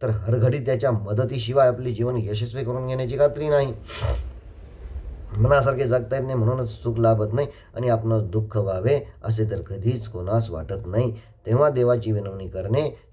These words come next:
त्याची उपासना करणे प्राप्त आवश्यक आहे. तसे एखादा मनुष्याकृती देवता असावी असे म्हटल्यावर त्यातल्या त्यात ती सुंदर असे, असे वाटणे साहजिकच आहे. म्हणूनच सुंदर आकृती निर्माण करण्यासाठी इच्छा वाढत जाते.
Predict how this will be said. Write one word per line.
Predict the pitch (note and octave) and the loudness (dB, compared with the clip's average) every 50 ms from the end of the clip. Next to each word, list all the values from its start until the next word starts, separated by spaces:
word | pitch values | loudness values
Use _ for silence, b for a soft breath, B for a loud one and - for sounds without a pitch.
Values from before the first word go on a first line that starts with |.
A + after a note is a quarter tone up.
| _ - | _ -4
त्याची | A#2+ A#2 A2+ B2+ | -2 0 2 2
उपासना | A2+ G#2+ - - A#2+ A#2+ A2+ G#2+ A2 G#2+ G2+ | 0 0 2 2 2 2 2 2 2 0 0
करणे | G2+ G#2 G2 F#2 G2+ A#2+ C#3+ D3 C3+ G#2+ B B B - - - | 0 -2 -4 -2 0 2 2 2 0 -2 B B B -20 -14 -4
प्राप्त | G#2+ A2+ A#2+ - - - - A#2+ G#2 - - | -2 0 0 0 -2 -6 -4 -4 -4 -4 -4
आवश्यक | F2+ F2+ F#2 G2+ - - A#2 G#2+ A2+ | -8 -8 -8 -8 -6 -6 -4 -2 0
आहे. | A2 G#2+ - G#2 G#2 G2 - - - - - - _ _ _ _ _ b b b b b b b b b b b _ _ _ _ - - | 0 0 0 -2 -4 -6 -6 -8 -12 -16 -20 -20 _ _ _ _ _ b b b b b b b b b b b _ _ _ _ 0 2
तसे | A2+ G#2+ A2 C#3 C#3+ C#3 | 2 4 6 6 6 6
एखादा | B2+ G#2+ - B2 C3+ C3 C#3+ C3+ | 4 2 2 2 4 6 6 4
मनुष्याकृती | B2+ A#2+ A#2+ B2+ A#2+ - - C#3+ B2+ A#2 B2 B2+ B2 C3 | 4 2 0 -2 -2 -2 0 0 0 0 -2 -4 -4 -2
देवता | B2 A2+ A2+ A#2+ A#2+ A#2 B2 C3 | 0 2 2 2 2 2 2 2
असावी | B2 A2+ G#2+ A#2+ B2 B2 B2 | 2 2 2 0 2 2 2
असे | A#2+ A2+ B2+ | 2 2 2
म्हटल्यावर | B2 A#2 A#2 A#2+ A#2 A#2+ B2 B2 A#2 | 2 2 2 2 2 2 2 2 0
त्यातल्या | G#2+ - B2 A#2 G#2 - A2+ B2+ | 0 0 2 0 2 0 0 -2
त्यात | B2 - C3+ C#3 G#2+ - | 0 0 0 -2 -2 -4
ती | B2+ A#2 | -8 -6
सुंदर | G#2+ A#2+ B2 B2+ B2 A#2+ | -4 -4 -2 -2 0 0
असे, | A#2+ A#2+ A2+ A#2+ | 0 0 0 0
असे | B2 A#2 A2 B2 | -2 0 0 0
वाटणे | A#2+ A#2+ A#2+ C3 C3 | 0 0 0 -2 0
साहजिकच | A#2+ B2+ C3 C3 C#3 C#3 C3+ B2+ A2+ | 2 2 0 0 0 -4 -4 -4 -6
आहे. | A#2+ A2+ - b b b b b b b b - | -6 -8 -12 b b b b b b b b -4
म्हणूनच | G2 G#2+ A2 C3+ D3 C#3 A2 - | 2 4 4 6 6 4 2 2
सुंदर | A2+ A2+ B2+ C3+ | 0 2 4 6
आकृती | C#3 C3 A#2 C3+ C#3 C3+ C3+ | 6 4 4 2 -2 -2 -2
निर्माण | B2+ B2 B2 B2+ C3+ C3 A#2 | -2 0 0 0 0 -2 -2
करण्यासाठी | B2 A#2 C3+ C3+ A#2 B2 B2 C3 | -2 -2 -2 -2 0 -2 -2 -2
इच्छा | B2 A2 G#2+ - - B2 | -2 -4 -4 -2 0 2
वाढत | A#2+ B2 B2+ B2+ B2+ | 4 4 4 2 2
जाते. | B2 C3+ B2+ B2+ C3 - b b | 0 0 -2 -2 -4 -10 b b